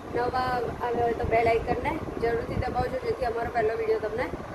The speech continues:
મળી શકે. અને કાલે મળીશું હવે નવા વ્લોગ સાથે, નવા કન્ટેન્ટ સાથે. બધાને ટાટા, બાય બાય, ગુડ નાઇટ, રાધે રાધે. પરમ,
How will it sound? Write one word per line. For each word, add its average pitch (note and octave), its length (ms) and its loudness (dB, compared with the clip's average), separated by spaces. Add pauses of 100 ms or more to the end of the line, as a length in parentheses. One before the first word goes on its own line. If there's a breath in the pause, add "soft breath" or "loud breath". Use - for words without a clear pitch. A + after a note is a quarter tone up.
(320)
મળી B3 140 0
શકે. B3+ 300 -2
અને B3+ 140 -2
કાલે A3 360 -2
મળીશું B3+ 400 -2
હવે B3+ 120 -2
નવા A#3 280 -2
વ્લોગ A3+ 280 0
સાથે, B3+ 240 -4
નવા A3+ 180 -4
કન્ટેન્ટ A#3 520 -6
સાથે. B3 180 -4
બધાને A#3+ 440 -6
ટાટા, A#3 360 -4
બાય A3+ 180 -2
બાય, A3+ 160 -2
ગુડ A3 220 -2
નાઇટ, G#4+ 180 -2 (920)
રાધે B3 300 2
રાધે. A3 580 2
પરમ, D4+ 380 2